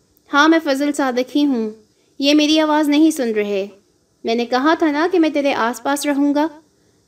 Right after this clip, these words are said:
सुन, उसकी सुन, क्या कहता है।"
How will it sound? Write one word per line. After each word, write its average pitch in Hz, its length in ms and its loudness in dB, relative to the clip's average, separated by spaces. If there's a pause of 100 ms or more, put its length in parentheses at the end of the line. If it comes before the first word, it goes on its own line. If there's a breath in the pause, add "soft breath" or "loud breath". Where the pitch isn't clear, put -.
(100)
सुन, 302 420 2 (240)
उसकी 349 300 0
सुन, 220 320 -2 (320)
क्या 302 140 0
कहता 233 380 -6
है।" 202 300 -8